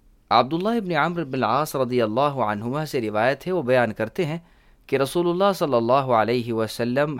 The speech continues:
حجۃ الوداع میں مینا میں تشریف فرما تھے۔ صحابہ کرام رضی اللہ عنہم آپ سے استفسار کر رہے تھے، چنانچہ ایک شخص آپ کی خدمت میں حاضر ہوئے۔ انہوں نے بیان کیا،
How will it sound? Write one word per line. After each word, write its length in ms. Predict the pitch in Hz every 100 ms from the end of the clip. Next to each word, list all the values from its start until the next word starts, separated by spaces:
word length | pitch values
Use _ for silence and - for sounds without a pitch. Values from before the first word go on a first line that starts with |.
| -
حجۃ 340 | 147 175 180
الوداع 480 | 185 135 117 143 147
میں 240 | 135 156
مینا 300 | 131 127 143
میں 140 | 139 131
تشریف 420 | 113 - 110 -
فرما 260 | 113 120
تھے۔ 240 | 120 143 147 - _ _ _ _ -
صحابہ 360 | - 156 175 185
کرام 240 | 190 202 196
رضی 240 | 175 165
اللہ 200 | 156 139
عنہم 520 | 165 151 131 135 170
آپ 240 | 147 123 131
سے 140 | 143
استفسار 540 | 127 - 117 - 107 107
کر 200 | 117 113
رہے 200 | 123 131
تھے، 200 | 156 160 _ _ _ _ -
چنانچہ 360 | 147 165 170
ایک 200 | 247 196
شخص 320 | - 185 185 -
آپ 240 | 127 139
کی 120 | 147
خدمت 420 | 120 110 107 110 110
میں 100 | 107
حاضر 340 | 113 113 147
ہوئے۔ 240 | 131 165
انہوں 300 | 180 139 131
نے 100 | 123
بیان 340 | 107 110 117 127
کیا، 320 | - 139 156